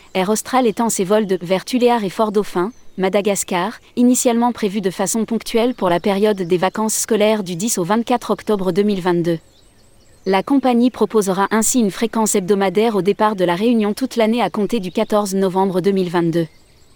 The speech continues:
À lire aussi, Air Austral renforce son offre long courrier pour l'hiver deux mille vingt-deux à deux mille vingt-trois.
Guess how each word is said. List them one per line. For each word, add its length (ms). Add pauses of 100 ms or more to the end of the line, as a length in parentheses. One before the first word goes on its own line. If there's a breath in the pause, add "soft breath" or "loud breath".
(400)
À 80
lire 200
aussi, 380 (240)
Air 160
Austral 340
renforce 540
son 240
offre 240
long 160
courrier 380
pour 160
l'hiver 340
deux 120
mille 180
vingt-deux 400
à 100
deux 120
mille 140
vingt-trois. 480